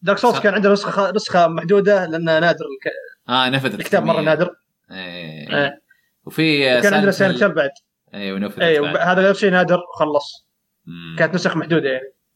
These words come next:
Speaker 2: أوكي، والله شكله الموقع مرتب مرة صراحة. حلو، آه، يعني حلو العين كذا، ما هو بزحمة كذا، عرفت؟
Speaker 1: لا، بسيط
Speaker 2: معنى زين،
Speaker 1: و-،
Speaker 2: إيه.
Speaker 1: بسيط وسهل، أيوة،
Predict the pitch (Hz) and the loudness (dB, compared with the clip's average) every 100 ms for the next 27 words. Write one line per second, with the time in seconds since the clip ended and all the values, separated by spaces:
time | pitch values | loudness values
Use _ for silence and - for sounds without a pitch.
0 | _ _ _ - 233 - 156 190 339 175 | _ _ _ -8 -4 0 0 2 2 2
1 | 202 - 175 151 143 139 135 127 135 202 | 0 -2 2 2 2 0 -2 -4 -2 -4
2 | 151 131 196 98 113 151 85 - 92 82 | -2 -4 -4 -4 -4 -4 -6 -6 -6 -4
3 | 82 - - 180 117 98 92 92 92 85 | -6 -10 -4 -2 0 -2 -4 -6 -6 -6
4 | 82 - - _ _ _ _ _ 82 90 | -8 -10 -16 _ _ _ _ _ -12 -8
5 | 87 87 87 80 _ - 151 110 107 120 | -8 -10 -12 -18 _ -2 0 2 2 0
6 | 95 87 85 113 92 110 107 95 - 87 | -2 -8 -8 -6 -2 0 0 -4 -6 -6
7 | 80 80 92 - - 78 - _ _ _ | -6 -6 -6 -8 -8 -12 -14 _ _ _
8 | - 85 78 90 - _ 294 202 185 233 | -16 -10 -8 -8 -12 _ 0 0 2 2
9 | 196 180 151 147 143 143 139 - 160 - | 0 2 0 2 2 2 -2 -4 -6 -2
10 | 180 160 139 135 - 175 143 135 135 131 | -2 0 -2 -4 -2 -2 0 -2 -6 -8